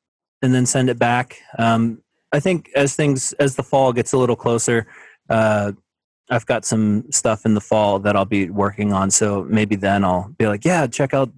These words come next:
you know, so-and-so or, or this record or, or that." Uh, but yeah, right now it's just been a lot of, like, one-off things that, like, send it away and then, like, you don't hear back. So it's like, "Well, okay, I, I hope somebody <laughs> listens to it, or I hope somebody likes it."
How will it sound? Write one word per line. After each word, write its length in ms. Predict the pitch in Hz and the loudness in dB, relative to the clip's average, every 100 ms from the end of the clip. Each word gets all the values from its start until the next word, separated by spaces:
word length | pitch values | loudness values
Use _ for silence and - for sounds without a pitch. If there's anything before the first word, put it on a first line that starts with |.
| 117 | -4
you 120 | 139 | 0
know, 140 | 117 107 | 0 0
so-and-so 680 | - 151 135 120 120 113 | 0 0 0 2 2 2
or, 220 | 107 104 - | 2 0 0
or 80 | - | -2
this 240 | 117 135 | 0 0
record 400 | 127 127 123 113 | 0 0 2 2
or, 320 | 107 98 92 101 | 2 0 0 -2
or 60 | |
that." 320 | 101 101 101 - - - _ _ | 0 0 -2 -4 -18 -20 _ _
Uh, 360 | 104 104 92 92 - _ _ | -2 0 0 -4 -10 _ _
but 220 | 117 110 - - | -2 -2 -2 0
yeah, 160 | 135 | 2
right 240 | 113 123 123 | 2 0 0
now 180 | 117 | 0
it's 140 | 123 - | 0 0
just 180 | 123 - | -2 0
been 120 | 123 | 0
a 60 | |
lot 140 | 113 113 | 2 2
of, 80 | 110 | 0
like, 160 | 110 | -2
one-off 480 | 104 107 113 110 107 | 2 2 2 0 -2
things 340 | - 107 101 104 | -2 0 0 0
that, 140 | 101 | 0
like, 160 | 101 104 _ | -2 -6 _
send 260 | - 139 135 | -4 0 2
it 80 | 131 | 2
away 360 | 123 120 123 | 2 2 2
and 120 | 135 123 | 2 2
then, 120 | 113 | 2
like, 200 | 113 - | 0 0
you 80 | 113 | 0
don't 220 | 117 113 | 0 0
hear 160 | 117 110 | -2 0
back. 280 | 117 127 | 0 -2
So 120 | - 107 | -2 -4
it's 100 | 101 | -2
like, 180 | 104 | -2
"Well, 240 | 107 156 - - | 2 0 0 -4
okay, 340 | 147 127 127 131 | -4 0 -2 0
I, 200 | 117 120 - | -2 -2 -2
I 60 | |
hope 240 | 117 170 160 | -2 -2 -2
somebody 340 | 160 175 139 | 0 2 2
<laughs> 100 | 147 | 2
listens 340 | 180 - 156 - | 0 0 -2 2
to 180 | 147 | 2
it, 60 | 156 | 4
or 100 | 127 | 2
I 40 | |
hope 120 | 143 156 | 2 0
somebody 400 | 151 151 135 120 | -2 2 2 2
likes 260 | 110 120 | 0 0
it." 140 | 135 | -2